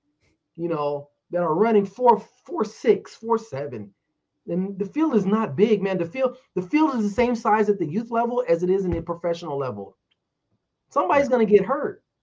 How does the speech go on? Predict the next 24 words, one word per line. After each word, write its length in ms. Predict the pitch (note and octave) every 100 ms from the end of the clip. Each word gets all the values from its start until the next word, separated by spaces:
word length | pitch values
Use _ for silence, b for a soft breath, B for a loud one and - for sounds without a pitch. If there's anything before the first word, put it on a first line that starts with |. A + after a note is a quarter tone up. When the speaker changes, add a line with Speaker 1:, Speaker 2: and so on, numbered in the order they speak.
| _ -
Speaker 1:
you 140 | F#3+
know? 320 | G#3+ A3+ A#3+ A#3
Um, 500 | F#3 F#3 F#3 F#3 F3+ _ _ -
in 100 | G3
regards 300 | G#3 A#3+ A3+
to 80 | G#3+
that, 180 | G3
that 220 | G3+ F#3 -
play 180 | A#3+
with 180 | C#4+ F3+
T 140 | G#3 G#3+
Higgins, 340 | D4+ D4+ B3+
I 60 | B3
mean, 260 | A#3 A#3 - _ _ -
I'm 80 | D4
not 80 |
gonna 120 | B3 F3
blame 260 | F3 F#3
him 200 | E3+ F4
for 140 | - F3
what 180 | E3+
he 140 | D#3 D4
was 100 | A3
doing. 240 | E3+ F#3